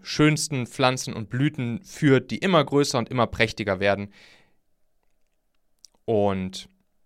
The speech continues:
sobald der Herbst anbricht, verlieren die Pflanzen ihre Blätter und verabschieden sich. Und genau so ist es mit Unternehmen, die in den Herbst und in den Winter eingetreten sind, auch. Wenn nicht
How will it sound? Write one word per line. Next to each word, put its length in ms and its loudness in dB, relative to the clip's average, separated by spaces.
sobald 540 4
der 100 2
Herbst 440 0
anbricht, 580 -6
verlieren 400 -2
die 60 -8
Pflanzen 600 -8
ihre 220 -4
Blätter 460 0
und 480 -6
verabschieden 520 -10
sich. 200 -20
Und 100 -10
genau 300 6
so 240 2
ist 140 -4
es 140 -6
mit 140 -8
Unternehmen, 500 -4
die 80 -6
in 80 -6
den 120 -6
Herbst 320 4
und 100 -6
in 60 -6
den 200 -4
Winter 240 -4
eingetreten 520 -6
sind, 360 -12
auch. 260 -6
Wenn 500 4
nicht 300 -2